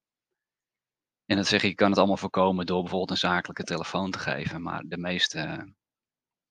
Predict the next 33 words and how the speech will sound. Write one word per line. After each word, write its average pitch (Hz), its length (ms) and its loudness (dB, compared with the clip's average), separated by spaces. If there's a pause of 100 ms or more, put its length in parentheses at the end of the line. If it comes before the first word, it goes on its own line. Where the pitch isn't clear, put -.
(340)
ja, 101 440 -6 (100)
zelfs 90 300 2
zelfstandigen 92 600 2
die 85 100 -2
dat 80 140 -4
doen, 76 160 -6
die - 100 -6
vinden 82 260 -2
het 80 80 -8
niet 82 180 -6
eens 78 200 0
prettig, - 400 -6
want 76 180 -8
ze - 100 -4
lopen 71 200 -4
met 80 80 -12
twee 80 260 -4
van 82 120 -6
die 80 120 -8
dingen 87 300 -6
rond 80 260 -8
en 87 100 -8
op - 120 -14
een - 60 -10
gegeven - 280 -6
moment 67 180 -8
wordt - 200 -12
het - 80 -10
gewoon - 160 -8
heel 78 160 -6
vervelend 76 540 -8
en, - 180 -20
eh, - 200 -20